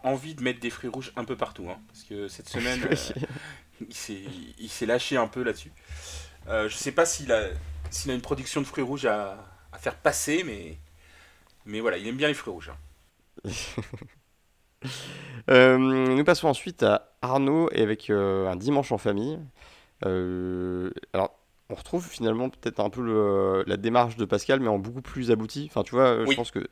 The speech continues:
Speaker 2: si Pascal avait, euh, pris une direction plus, euh, mo-, mo-, moins fouillée, plus carrée, enfin, là, là, c'est, c'est déstructuré, pareil, sauf que c'est
Speaker 1: Non,
Speaker 2: fait avec
Speaker 1: c'est,
Speaker 2: beaucoup plus
Speaker 1: c'est
Speaker 2: de, d'élégance, ouais.
Speaker 1: Non, non, mais là, c'est, c'est la meilleure présentation, je pense, de tous.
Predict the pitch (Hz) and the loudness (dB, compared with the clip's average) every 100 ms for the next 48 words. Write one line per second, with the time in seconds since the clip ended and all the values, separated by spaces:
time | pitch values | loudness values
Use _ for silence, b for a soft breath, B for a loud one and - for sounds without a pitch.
0 | - - 131 123 120 131 117 110 110 101 | -10 -10 -2 0 2 2 4 6 6 6
1 | 101 - 123 113 113 - 117 - 135 127 | 2 -2 0 2 2 0 -8 -6 0 4
2 | 113 107 104 104 b b b b b b | 6 6 4 0 b b b b b b
3 | b _ - - 110 101 101 98 113 123 | b _ -12 -4 -2 0 0 0 0 0
4 | - 131 131 - 113 117 127 113 107 50 | -2 -4 -4 -4 2 4 4 2 0 -2
5 | 50 - - - 85 143 - 107 90 - | -10 -18 -20 -6 -2 0 2 4 4 2
6 | 107 117 - 131 - 110 139 160 110 131 | -2 -2 -2 -6 -2 2 2 4 6 6
7 | 156 156 - - - 113 98 120 123 135 | 2 -6 -18 -18 -6 -4 0 8 8 10
8 | 120 107 - 107 98 95 113 107 104 107 | 4 2 0 2 2 2 2 2 0 -4
9 | 110 107 107 107 - - 110 120 113 107 | -2 0 2 0 -4 -10 0 4 6 6
10 | 113 - 104 95 90 101 101 113 135 135 | 4 2 -6 -8 -8 -4 -2 2 2 2
11 | 117 110 107 104 - - - - 95 104 | -4 -8 -8 -8 -12 -16 -16 -16 -16 -14
12 | - - | -14 -16